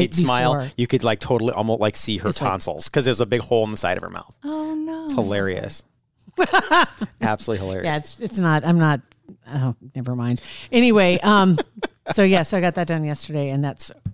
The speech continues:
Speaker 2: I was just going in when I sent you a text
Speaker 3: Mm-hmm.
Speaker 2: yesterday morning,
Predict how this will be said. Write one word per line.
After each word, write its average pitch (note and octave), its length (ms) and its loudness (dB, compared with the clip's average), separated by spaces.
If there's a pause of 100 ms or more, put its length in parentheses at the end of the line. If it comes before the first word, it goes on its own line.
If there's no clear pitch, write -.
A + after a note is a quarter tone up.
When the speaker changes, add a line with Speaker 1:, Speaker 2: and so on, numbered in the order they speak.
Speaker 2:
I F3+ 100 2
was D3+ 140 4
just D#3+ 160 0
going D3 180 4
in C#3+ 120 4
when C3+ 120 2
I C#3 60 -4
sent C3+ 240 -2
you C#3+ 60 -2
a B2 40 -4
text - 420 -8 (260)
Speaker 3:
Mm-hmm. D#3+ 320 -6
Speaker 2:
yesterday D#3+ 380 0
morning, C#3 480 -4